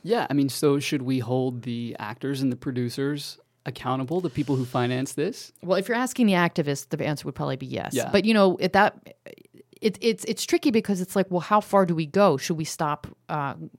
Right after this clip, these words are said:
Speaker 2: looking at Picasso's work because he was a, an extremely problematic
Speaker 1: Right.
Speaker 2: figure? Um, Degas.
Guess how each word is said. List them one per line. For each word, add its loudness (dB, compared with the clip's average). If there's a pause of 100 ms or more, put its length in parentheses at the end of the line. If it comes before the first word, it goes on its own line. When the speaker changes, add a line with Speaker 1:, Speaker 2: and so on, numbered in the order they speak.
(280)
Speaker 2:
looking -6
at -8
Picasso's -2
work -2
because -2
he -6
was -4
a, -2 (100)
an -4
extremely -4
problematic 0
Speaker 1:
Right. 2
Speaker 2:
figure? 0 (440)
Um, -4 (640)
Degas. 4